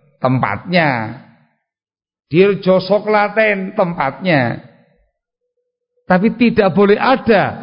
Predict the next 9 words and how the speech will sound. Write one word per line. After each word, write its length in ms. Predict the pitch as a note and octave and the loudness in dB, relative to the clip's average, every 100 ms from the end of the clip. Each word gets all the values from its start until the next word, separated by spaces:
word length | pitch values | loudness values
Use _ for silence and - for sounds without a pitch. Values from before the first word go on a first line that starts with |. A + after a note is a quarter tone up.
| - - - | -14 -14 -4
penanaman 1080 | G#3 G#3+ A3 A3 A3+ B3 B3 A3 F3 A#2+ - E3+ | 0 2 2 2 2 2 2 2 0 -4 -4 0
bibit-bibit 920 | F3 F3 A#3 A#3 - F#3+ F#3+ A#3 - | 2 2 0 0 0 2 2 0 0
fanatisme 720 | A3 A3 G#3+ B3+ - G3 G#3 | 0 0 0 -2 -2 0 2
dakwah. 680 | E3+ G3 F3 C3+ - - - _ _ _ _ _ _ _ _ _ _ _ _ _ | 2 0 0 -2 -6 -18 -20 _ _ _ _ _ _ _ _ _ _ _ _ _
Dakwahnya 680 | C3+ F3 F3+ F#3 G3+ G3+ | -2 2 2 2 0 0
Rejoso 400 | F#3+ F3 F3 G3 | 2 2 2 2
iki 160 | G3+ F#3+ | 2 2
rek. 180 | G3+ E3 - - - _ _ _ | 2 0 -6 -18 -20 _ _ _
Hah? 360 | A2+ D3+ F#3 | -2 2 2